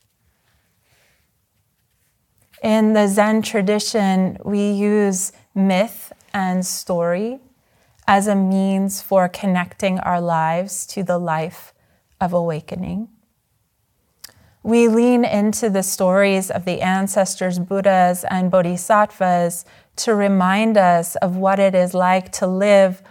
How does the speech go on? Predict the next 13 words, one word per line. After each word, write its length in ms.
a 100
life 680
of 460
practice 720
awakening. 720
To 140
remind 600
us 380
that 220
whatever 800
obstacle, 840
whatever 720
obstacle, 680